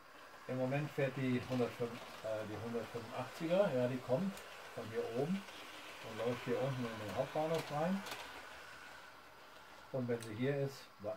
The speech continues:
wird das Gleis wieder freigemacht und jetzt kommt die nächste Reservierung für die E vierundsechzig wieder, die da hochfährt. Und die W R achtzehn, die kommt dann nachher hinten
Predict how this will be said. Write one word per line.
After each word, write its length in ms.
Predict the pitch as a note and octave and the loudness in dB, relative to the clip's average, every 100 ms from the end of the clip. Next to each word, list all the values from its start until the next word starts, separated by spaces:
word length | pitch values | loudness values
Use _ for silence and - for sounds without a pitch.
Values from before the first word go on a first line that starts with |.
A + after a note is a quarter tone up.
| - | -4
wird 160 | A#2 | -6
das 160 | A2 - | -6 -4
Gleis 300 | B2+ C3 - | 0 0 0
wieder 140 | D#3 D3+ | 0 0
freigemacht 640 | - C#3 D3+ D3+ D3 - - - A#2+ | 2 0 2 0 -2 -6 -14 -12 -6
und 180 | A#2 A2+ - - G#2 | -6 -8 -16 -14 -8
jetzt 240 | G#2 - | -8 -6
kommt 160 | A#2+ A2 | -8 -6
die 80 | A2 | -8
nächste 360 | A2+ A2+ A2 | -8 -8 -8
Reservierung 640 | A2 G#2+ G#2 G#2+ G#2+ G#2+ F#2+ | -6 -4 -4 -4 -4 -6 -8
für 80 | G2+ | -8
die 160 | F#2+ G2 | -8 -8
E 100 | G#2+ G2 | -10 -8
vierundsechzig 600 | A2 G#2 G#2 C3+ - C3 B2+ | -8 -4 0 -2 -2 -8 -6
wieder, 200 | B2+ A#2 | -2 -2
die 180 | G#2 G#2 | -2 -4
da 80 | F#2+ | -2
hochfährt. 440 | B2 C3+ C3+ C3+ B2+ - - - - - - - | -2 -4 -2 -2 -2 -12 -14 -14 -14 -14 -12 -10
Und 120 | A2 G2+ | -8 -8
die 880 | A#2 G#2+ G2+ G2 G2+ G2 A#2 G#2 A2+ | -6 -6 -6 -6 -10 -10 -10 -8 -4
W 100 | A#2 | -2
R 220 | G2+ G2+ B2+ | 0 0 0
achtzehn, 440 | B2+ - B2 A#2 G#2 | -2 0 0 2 -2
die 160 | A2 G#2+ | -6 -8
kommt 180 | G2+ G2 | -8 -6
dann 220 | G#2 G2 | -4 -4
nachher 360 | F#2 D#2+ G#2 G#2 - | -6 -6 -4 -4 -6
hinten 280 | G2+ F#2+ G2 | -8 -8 -8